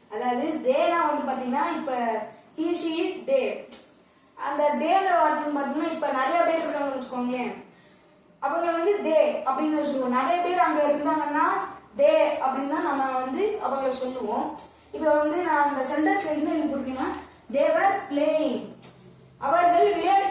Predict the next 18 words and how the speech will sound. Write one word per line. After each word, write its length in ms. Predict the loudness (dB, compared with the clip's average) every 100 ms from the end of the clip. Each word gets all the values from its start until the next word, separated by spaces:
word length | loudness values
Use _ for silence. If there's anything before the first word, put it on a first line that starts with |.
| 0
கொண்டிருக்கிறார்கள். 840 | 0 -2 -4 -2 0 0 0 0 -4 -12 -16 -6 0
அதுதான் 380 | 2 2 2 0
இந்த 140 | 0 0 0 0
இதோட 200 | 0 -2 -4 -4
மீனிங் 260 | -4 -6 -6
பாத்தீங்கன்னா. 380 | -6 -6 -8 -10 -14 -20 -20 -20 -20 _ -20 -20 -20 -20 -10
So, 60 | -6 -4
இப்ப 100 | -2
வந்து 160 | 2 2 2 0
இது 100 | -2
வந்து 160 | -2 0 0
ஒரு 120 | 0
பிரசன்ட்ல 400 | -4 -4 -2 2 2
இருக்க 160 | 2 0
சென்டென்ஸ், 380 | -2 -4 -6 -12 -16 -16 -2
அவர்கள் 380 | 2 2 2 0
விளையாடி 280 | 0 0 0
கொண்டிருக்கிறார்கள், 840 | 0 0 0 -2 0 0 0 -2